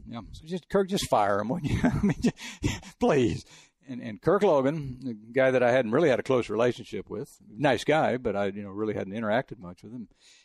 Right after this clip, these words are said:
said, "Well, Missus Hobby, it's complicated. I mean, yeah, he,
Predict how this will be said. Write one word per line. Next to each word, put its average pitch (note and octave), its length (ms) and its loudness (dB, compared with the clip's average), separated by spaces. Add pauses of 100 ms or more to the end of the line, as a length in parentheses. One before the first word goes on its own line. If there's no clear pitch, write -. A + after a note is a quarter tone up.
said, C3+ 100 -16
"Well, B2 100 -14
Missus E3+ 200 -4
Hobby, D#3 340 -2 (1200)
it's - 100 -16
complicated. C3 540 0
I A2 60 -2
mean, C3 300 -2
yeah, D3 160 -8
he, C3+ 200 -8